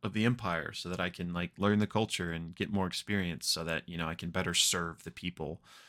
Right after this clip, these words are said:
Um, she rolls a deception check on this with a self-imposed disadvantage, and I think rolls, like, a six.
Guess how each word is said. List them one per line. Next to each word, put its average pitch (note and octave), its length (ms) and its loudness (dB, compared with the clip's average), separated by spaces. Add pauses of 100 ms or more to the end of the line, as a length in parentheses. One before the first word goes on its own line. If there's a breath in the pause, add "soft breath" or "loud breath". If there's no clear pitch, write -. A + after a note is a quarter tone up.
(400 soft breath)
Um, F#2+ 460 4 (880)
she - 180 4
rolls B2 260 8
a B2 60 10
deception A#2 460 6
check G2+ 240 2
on F#2+ 140 4
this F2+ 240 2
with F#2 140 0
a F#2+ 40 4
self-imposed A2+ 1080 2 (220)
disadvantage, F#2+ 840 2 (120)
and F2 320 -2
I F2 60 -2
think - 240 -4
rolls, F2 240 2
like, E2+ 140 -2
a E2 60 -2
six. - 500 0